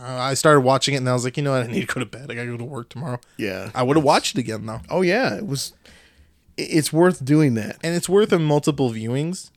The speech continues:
Speaker 2: Oh, heck
Speaker 1: because
Speaker 2: yeah.
Speaker 1: the more you watch it, the more you see, like, little James Gunn's little nitpicks and intricacies that
Speaker 2: Uh-huh.
Speaker 1: he puts in there, these little Easter eggs here and
Speaker 2: Yes.
Speaker 1: there. And then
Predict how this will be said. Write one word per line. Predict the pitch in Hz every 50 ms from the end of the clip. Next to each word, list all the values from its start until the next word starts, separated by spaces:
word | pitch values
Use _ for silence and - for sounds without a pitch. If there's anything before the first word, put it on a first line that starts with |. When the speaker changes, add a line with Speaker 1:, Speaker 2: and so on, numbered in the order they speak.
| _ _
Speaker 2:
Oh, | - -
heck | 120 113
Speaker 1:
because | 98 143 139 135 131 127 120
Speaker 2:
yeah. | 107 98 - -
Speaker 1:
the | 139 131
more | 123 127 139 156 160
you | 160 156 147
watch | 120 117 123 120 - - -
it, | 156 -
the | - 135
more | 131 131 139 147
you | 147 143 139 127
see, | - - 131 131 131 135 131 127
like, | 120 117 110 - 123
little | 131 131 127 120 120 _ _ -
James | 131 127 135 135 131 127
Gunn's | 123 131 120 120 117
little | 123 120 117 113 117 127
nitpicks | 117 120 123 110 - - 135 120 117 - -
and | 123 113
intricacies | 117 - 123 - - 127 135 139 127 123
that | 143 165
Speaker 2:
Uh-huh. | 190
Speaker 1:
he | 139
puts | 123 - - 127 - -
in | 143 131
there, | 127 120 120 120 123 123
these | 123 117 120
little | 131 127 127 127
Easter | 127 143 131 - - 135 127
eggs | 120 123 120 -
here | - 123 123
and | 123
Speaker 2:
Yes. | 123 120
Speaker 1:
there. | 123 123 131 131 131 131
And | 123 123 123
then | 127 127